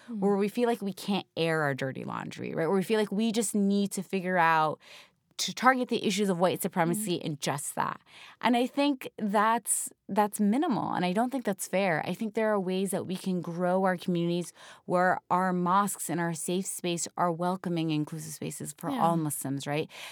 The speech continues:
Speaker 2: That we are having khutbahs and, and different halaqas about things that give us that spiritual nourishment, that are motivating, that are relevant to our day-to-day lives.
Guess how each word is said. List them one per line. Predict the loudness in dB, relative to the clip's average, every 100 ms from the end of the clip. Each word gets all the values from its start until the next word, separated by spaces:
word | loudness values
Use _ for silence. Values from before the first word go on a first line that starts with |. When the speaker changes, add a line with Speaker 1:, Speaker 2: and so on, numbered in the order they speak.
| 0
Speaker 2:
That | 0
we | 2 2
are | 0
having | 0 0 0 0
khutbahs | -2 -4 -4 2 4 2 0 -4
and, | -4
and | -2 -4
different | -4 -4 -6 -6
halaqas | -4 -2 0 0 0
about | 0 -2 -2
things | -2 -2 -2
that | 0 0 0 -4 -14 -20 _ 2
give | 4
us | 4 0
that | -4
spiritual | -4 -2 -2 -2
nourishment, | -2 0 0 0 -2 -2
that | 0
are | 2
motivating, | 2 2 4 4 4 2 2 2
that | 2 4
are | 4
relevant | 4 2 2 2 -2 -4 -8 -20 -20 -20 -4
to | 2 2
our | 2
day-to-day | 0 0 0 -2
lives. | 0 2 4 2 -2 -6